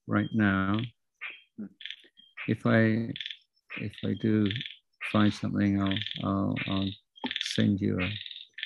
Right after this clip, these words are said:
Speaker 1: note.
Speaker 2: Thank you, Tantra. And how about just perennial recommendation for us or lay people, or just, is there, is there a book, whether Dhamma book or otherwise, that you would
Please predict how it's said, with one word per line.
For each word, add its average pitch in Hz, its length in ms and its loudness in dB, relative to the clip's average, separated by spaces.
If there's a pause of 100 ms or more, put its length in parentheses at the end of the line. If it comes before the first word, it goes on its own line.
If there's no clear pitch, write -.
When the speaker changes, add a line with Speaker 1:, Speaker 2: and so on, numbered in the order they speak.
(580)
Speaker 1:
note. 101 380 4 (920)
Speaker 2:
Thank 127 200 0
you, - 60 4
Tantra. 101 360 0
And 107 120 2
how 120 140 6
about 156 200 4
just - 280 0
perennial 98 640 6 (180)
recommendation 92 840 4
for 90 460 4 (520)
us - 360 2 (100)
or 98 200 8
lay 101 160 8
people, 104 540 4
or 87 440 2 (300)
just, - 380 2
is 117 140 8
there, 113 280 8
is 135 160 8
there 98 160 6
a 87 40 4
book, - 300 -2 (180)
whether 92 260 4
Dhamma 95 300 4
book 90 280 0
or 95 180 2
otherwise, 87 520 0
that - 120 -2
you 85 160 2
would 85 160 4